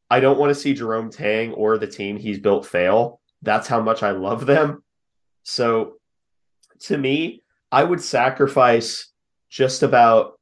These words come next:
every other non-rev except for women's basketball for the Bat Cats to win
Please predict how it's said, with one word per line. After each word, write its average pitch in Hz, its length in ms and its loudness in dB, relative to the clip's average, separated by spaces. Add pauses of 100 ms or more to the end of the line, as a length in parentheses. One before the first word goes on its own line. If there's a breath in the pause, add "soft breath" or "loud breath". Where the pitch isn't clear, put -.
(120)
every 135 340 0
other 127 220 0
non-rev 117 600 -4
except - 440 -6
for 113 100 -6
women's 104 320 -4
basketball 123 840 -4 (320)
for 117 400 0
the 113 100 -4
Bat 104 320 0
Cats 98 420 -6
to 110 120 -8
win 92 580 -4